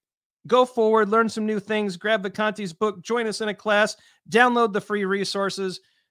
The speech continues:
do what you need to do, but let's move past this. And, uh, tomorrow,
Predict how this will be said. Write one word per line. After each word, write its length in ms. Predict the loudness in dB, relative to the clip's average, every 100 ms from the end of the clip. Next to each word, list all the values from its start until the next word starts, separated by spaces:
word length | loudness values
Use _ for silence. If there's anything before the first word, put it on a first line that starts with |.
| _
do 100 | -4
what 140 | -4 -4
you 60 |
need 160 | -6 -6
to 80 | -6
do, 160 | -6
but 160 | -6 -4
let's 240 | -6 -4
move 240 | -6 -6 -8
past 320 | -6 -6 -8
this. 340 | -10 -10 -14 _ _
And, 280 | -8 -8 -6
uh, 160 | -6 -8
tomorrow, 500 | -8 -4 -2 -2 -4